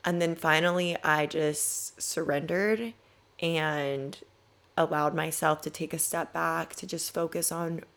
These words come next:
myself, my course, and the behind the scenes of my businesses. In this process, I was just able to give myself so much more time, which I haven't in so long, because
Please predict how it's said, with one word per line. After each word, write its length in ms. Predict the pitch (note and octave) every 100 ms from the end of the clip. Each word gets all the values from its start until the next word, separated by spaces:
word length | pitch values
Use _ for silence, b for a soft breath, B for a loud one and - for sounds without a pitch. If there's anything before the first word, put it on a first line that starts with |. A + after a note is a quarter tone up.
| _ _
myself, 840 | E3+ E3+ D#3+ - E3 E3 F3+ - -
my 140 | F3
course, 640 | E3 - E3+ E3+ E3 E3 -
and 320 | E3 D#3 E3
the 100 | D#3
behind 340 | E3 D#3 D#3+ E3
the 40 |
scenes 380 | D#3+ - E3 D#3
of 80 | D#3
my 140 | D#3+
businesses. 720 | - - - - E2 - - - B B B B B B B B B B B B _ _ _ _ -
In 160 | G3+ G3
this 160 | G#3+
process, 760 | - - D#3 D#3 F3 F3 F3+ -
I 160 | D#3+ D#3
was 160 | E3
just 200 | F3+ E3+
able 200 | F3 D#3+
to 40 | E3
give 220 | E3+ D#3
myself 760 | E3+ E3 - - D#3 E3+ F#3 -
so 260 | - E3
much 220 | D#3 D#3
more 120 | E3+ E3
time, 560 | - E3 E3 E3 F#3
which 220 | F#3+ D#3+
I 60 | E3+
haven't 480 | D#3 D#3 E3 E3 E3
in 120 | E3
so 300 | D#3 - E3
long, 540 | D#3 D#3+ D3+ F3+ A3+ A#3 -
because 720 | F#3 F3 D#3+ D#3+ D#3+ D#3 -